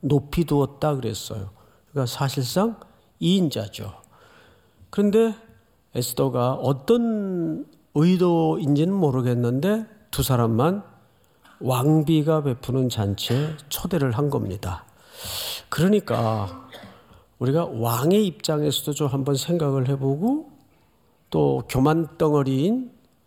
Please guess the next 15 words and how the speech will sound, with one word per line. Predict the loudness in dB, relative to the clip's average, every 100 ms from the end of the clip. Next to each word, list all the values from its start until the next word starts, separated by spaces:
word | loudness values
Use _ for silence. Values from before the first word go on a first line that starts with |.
| _ _ _ _ _ _ _ _ _
하만의 | -8 0 4 4 2 -2
입장에서도 | -4 -2 -2 -2 -2
한번 | 0
생각을 | -2 -2 -2 0 0 0
해봐야 | -2 -4 -6
돼요. | -6 -8 -8 -14 -20 _ -18 -18 -12 -4
왕은 | 0 2 2
조금 | -2 -6 -4 -4
지금 | -2 0 -2 -2
좀 | -2 -2 -4 -10 -20 -4
얼떨떨한 | -2 0 -2 -2 -6 -6 -2 0 2 2
존재로 | 2 2 2 0
계속 | 0 0 2 0 -2
일 | -6 -2
장서부터 | 0 0 2 0 -4 -2 -2 -2